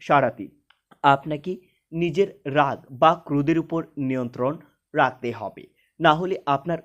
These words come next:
ক্রোধের কারণে হাতে আসা কোনো ভালো কাজ ভেস্তে যাবে।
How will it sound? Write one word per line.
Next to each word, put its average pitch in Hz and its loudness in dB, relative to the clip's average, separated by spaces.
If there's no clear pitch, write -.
ক্রোধের 156 2
কারণে 113 -6
হাতে 165 2
আসা 208 -2
কোনো 208 -6
ভালো 117 -4
কাজ 120 -4
ভেস্তে 160 0
যাবে। 117 -8